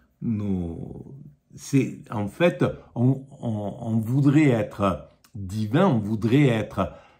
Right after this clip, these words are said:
extatique, on voudrait être des, des, des, en, incarner pleinement les grandes valeurs du spirituel.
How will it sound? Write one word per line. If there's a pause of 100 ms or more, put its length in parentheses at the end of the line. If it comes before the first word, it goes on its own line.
extatique,
on
voudrait
être
des,
des, (380)
des,
en, (840)
incarner
pleinement (260)
les
grandes
valeurs
du
spirituel.